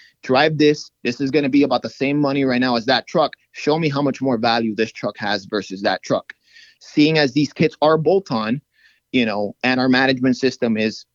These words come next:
our management system, it's not a bunch of stuff that we gotta kinda, like, put together into a box and then shove it in the bottom of the truck type of thing. We really believe that, you know, between powder and finish and wheels, we can probably get a truck in and into the shop,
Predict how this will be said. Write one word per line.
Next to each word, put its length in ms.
our 180
management 460
system, 300
it's 120
not 140
a 40
bunch 200
of 80
stuff 260
that 140
we 80
gotta 200
kinda, 240
like, 240
put 140
together 460
into 280
a 60
box 400
and 100
then 120
shove 360
it 60
in 60
the 60
bottom 280
of 60
the 80
truck 240
type 140
of 100
thing. 200
We 140
really 240
believe 400
that, 320
you 140
know, 180
between 400
powder 380
and 120
finish 380
and 140
wheels, 420
we 100
can 160
probably 460
get 160
a 60
truck 240
in 240
and 220
into 260
the 80
shop, 340